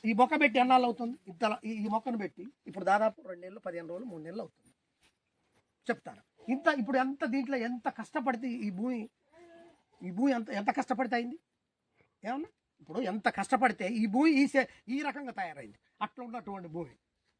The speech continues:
ఇట్లా తయారైందంటే దీంట్లో కఠోరమైనటువంటి శ్రమ, కష్టం ఉంది, లేదనట్లే. అట్లా అని చెప్పేసి అన్నిటి ఎక్స్క్యూజ్ చేయమని కూడా, అన్నిటి కూడా సూచిస్తున్నట్టు పొమ్మని అంటే మరి పర్యావరణం, భవిష్యత్ తరాలకి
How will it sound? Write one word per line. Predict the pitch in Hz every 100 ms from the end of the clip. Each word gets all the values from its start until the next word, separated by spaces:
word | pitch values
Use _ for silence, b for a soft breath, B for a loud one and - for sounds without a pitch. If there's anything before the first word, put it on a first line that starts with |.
| _ _
ఇట్లా | 190 175
తయారైందంటే | 220 233 220 214 202 247 b b _ -
దీంట్లో | 269 277 294 247 - _ _ _ _
కఠోరమైనటువంటి | 220 311 330 320 294 285 247 254 269
శ్రమ, | 196 214 240
కష్టం | 254 208 - 233
ఉంది, | 175 190 - _ _ _ _ _ _ _ _ -
లేదనట్లే. | 202 311 285 226 - - _ _ _ _ _ -
అట్లా | - 370
అని | 339
చెప్పేసి | 339 302 339 262 302 320 _ -
అన్నిటి | 320 349 339 294
ఎక్స్క్యూజ్ | - 233 277 220
చేయమని | 240 226 226
కూడా, | 233
అన్నిటి | 220 262 214
కూడా | 254 254 254
సూచిస్తున్నట్టు | 226 254 233 214 185
పొమ్మని | 185 202 202
అంటే | 196 185 180 b b -
మరి | 180
పర్యావరణం, | 196 202 214 202 202 202 165
భవిష్యత్ | 190 220 - -
తరాలకి | 180 202 208 208